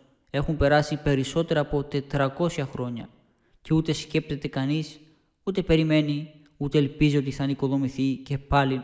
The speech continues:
ο ναός. Τι άλλο λοιπόν θα μπορούσε να τους εμποδίσει παρά μόνον η Θεία Δύναμις που αντιτίθετο; Δεν έχουν μήπως πάμπολα χρήματα οι Ιουδαίοι;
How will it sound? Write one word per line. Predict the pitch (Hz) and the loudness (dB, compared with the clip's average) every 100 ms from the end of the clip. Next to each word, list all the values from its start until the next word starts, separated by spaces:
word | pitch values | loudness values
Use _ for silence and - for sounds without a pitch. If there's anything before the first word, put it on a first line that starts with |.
| - | -6
ο | |
ναός. | 131 135 120 - - _ _ _ _ _ _ _ _ _ _ _ _ _ _ | -4 -2 -4 -8 -16 _ _ _ _ _ _ _ _ _ _ _ _ _ _
Τι | - 156 | -4 2
άλλο | 156 165 | 4 6
λοιπόν | 156 151 160 156 | 4 4 0 0
θα | 147 147 | 0 2
μπορούσε | 143 139 165 156 147 135 135 - - | 4 4 4 2 0 0 -2 -10 -8
να | - | -4
τους | 165 160 | -2 0
εμποδίσει | 160 147 143 147 135 139 127 - - _ _ _ | 0 2 4 4 2 -2 -6 -8 -18 _ _ _
παρά | 139 131 | -2 0
μόνον | 135 156 190 175 165 | 2 4 4 2 -2
η | - | -4
Θεία | 147 - 190 175 | -10 -2 4 4
Δύναμις | 160 175 156 139 135 - - _ | 4 2 2 -2 -6 -14 -20 _
που | - 143 | 0 2
αντιτίθετο; | 135 131 - 131 151 180 185 185 - - _ _ _ _ _ _ _ _ _ _ _ _ _ _ _ _ _ _ _ | 2 -2 -2 0 2 4 2 0 -14 -20 _ _ _ _ _ _ _ _ _ _ _ _ _ _ _ _ _ _ _
Δεν | - 160 | 0 4
έχουν | 165 160 160 | 6 4 2
μήπως | 160 156 160 - | 2 4 2 2
πάμπολα | 139 147 147 147 143 | 4 6 6 6 4
χρήματα | 139 143 143 143 | 2 2 2 2
οι | 127 | 0
Ιουδαίοι; | 120 131 139 123 - | 2 4 4 2 -4